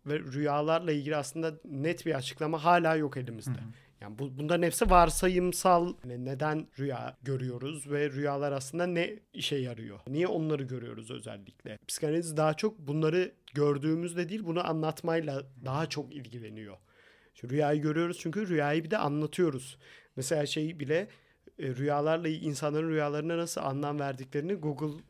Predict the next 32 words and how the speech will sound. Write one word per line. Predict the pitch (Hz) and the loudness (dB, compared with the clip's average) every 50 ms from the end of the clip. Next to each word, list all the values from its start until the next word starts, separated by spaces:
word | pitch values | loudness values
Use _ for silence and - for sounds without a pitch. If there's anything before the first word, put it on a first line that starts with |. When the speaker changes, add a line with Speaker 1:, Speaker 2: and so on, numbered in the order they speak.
| _ - | _ -4
Speaker 1:
aramalarından | 147 143 147 143 147 139 135 139 143 151 175 185 190 185 | -2 -2 0 -2 -2 -2 -2 -4 -4 -4 -4 -4 -2 -2
bakabilirsiniz. | 175 165 - 175 170 170 175 160 - 135 113 107 | -2 0 0 0 -2 -2 -4 -6 -6 -6 -8 -8
İşte | - - - | -10 -12 -12
"Şu | 113 - - 156 151 147 143 | -12 -6 -4 -2 -2 0 0
rüyada | 143 143 139 139 139 131 139 143 139 | 0 2 2 0 0 -2 -2 -2 -2
şunu | 131 - 151 151 147 | -2 -4 -2 -2 -2
görmek | 143 147 135 131 120 147 156 151 | 0 -2 -2 -2 -2 -4 -2 -2
ne | 143 147 | 0 0
anlama | 147 143 139 139 135 123 123 | 0 0 0 -2 -4 -4 -6
geliyor?" | 120 120 113 120 120 135 | -6 -8 -8 -8 -6 -4
Speaker 2:
Hı | 127 | -2
hı. | |
Speaker 1:
falan. | 123 135 151 190 127 - - - - - | -2 0 -2 -4 -4 -8 -14 -18 -8 -6
Çokça | - 151 139 - 180 - | -4 -4 -2 -2 -2 -2
aranan | - 151 156 165 165 180 190 | 0 2 2 4 4 4 2
şeyler. | 190 - 170 151 127 131 131 | 2 0 -2 -2 -2 -4 -6
Çünkü | - - 156 143 156 | -6 -6 -6 -4 -4
insanlar | 151 131 151 165 160 165 165 | -4 -2 -2 -2 0 0 0
oradan | 160 160 156 156 190 208 202 | 0 0 0 -2 -2 -4 -4
bir | 175 - | -4 -4
takım | - 170 170 220 220 214 - _ - - - - _ _ - | -4 -4 -4 -4 -6 -8 -12 _ -20 -20 -20 -20 _ _ -4
anlamlar | 135 151 156 156 156 165 170 170 175 160 156 151 - - _ _ _ | -2 0 0 2 2 2 2 2 2 0 -2 -8 -16 -20 _ _ _
çıkarmaya | - - 135 135 135 135 123 120 117 113 | -10 -8 -6 -4 -4 -4 -4 -4 -6 -6
Speaker 2:
Evet. | 117 117 120 | -6 -6 -6
Speaker 1:
çalışıyor. | - 127 127 120 113 - - 123 113 113 113 113 - - - - - _ _ - - - | -6 -6 -6 -6 -8 -8 -8 -8 -8 -8 -10 -14 -16 -20 -20 -20 -20 _ _ -14 -8 -4
Speaker 2:
İşte | 131 127 131 | -2 0 0
Speaker 1:
Ee, | 127 | 0
Speaker 2:
tam | 127 139 170 180 185 180 | 2 0 0 0 0 0
da | 175 160 | -2 -2
burada | 165 185 180 151 151 160 180 190 - - | -2 -4 -2 -2 -2 -2 -4 -6 -12 -8
zaten | 135 123 127 123 123 - 131 123 120 117 131 | -4 -2 -2 0 0 -2 -4 -4 -4 -4 -6
bu | 139 156 156 143 | -6 -6 -6 -8